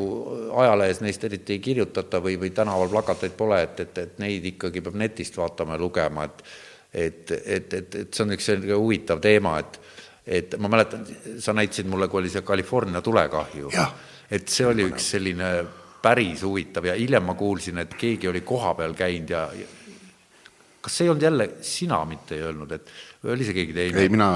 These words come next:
Speaker 1: Et, et,
Speaker 2: pärast
Speaker 1: et,
Speaker 2: põlengut ei
Speaker 1: et
Speaker 2: käinud
Speaker 1: keegi
Speaker 2: seal.
Speaker 1: oli suhelnud kellegiga seal Californias ja see oli rääkinud, et ta sõits autoga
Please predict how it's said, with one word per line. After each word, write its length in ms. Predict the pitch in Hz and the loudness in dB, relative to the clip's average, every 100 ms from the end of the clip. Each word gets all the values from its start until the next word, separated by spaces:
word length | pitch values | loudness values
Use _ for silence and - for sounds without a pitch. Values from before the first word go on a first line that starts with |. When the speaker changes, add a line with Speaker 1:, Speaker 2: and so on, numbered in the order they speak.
| 85 | 2
Speaker 1:
Et, 180 | 78 85 | 0 -2
et, 160 | - 117 | 2 2
Speaker 2:
pärast 160 | 101 131 | 2 2
Speaker 1:
et, 60 | |
Speaker 2:
põlengut 380 | 120 90 80 - | 2 2 0 -4
ei 60 | 175 | -2
Speaker 1:
et 80 | 190 | 0
Speaker 2:
käinud 80 | 175 | 2
Speaker 1:
keegi 160 | 160 | 4
Speaker 2:
seal. 80 | 131 | 2
Speaker 1:
oli 880 | 120 117 117 - - - - 135 - | 0 -4 -8 -18 -20 -18 -12 -12 -8
suhelnud 640 | - 190 175 123 107 104 | -4 4 8 8 4 0
kellegiga 460 | 120 110 101 98 101 | 0 0 0 0 0
seal 220 | 104 104 - - | 0 -2 -6 -2
Californias 760 | 107 107 123 117 104 92 85 | 0 2 2 2 0 -4 -4
ja 140 | 98 95 | -4 -4
see 100 | 120 | -4
oli 140 | 120 - - 127 | -6 -10 -12 -2
rääkinud, 480 | 123 113 107 98 | -2 0 -4 -6
et 80 | 95 | -6
ta 140 | - 110 | -4 -4
sõits 200 | 120 120 | -2 2
autoga 580 | 131 135 104 92 95 | 2 2 0 2 0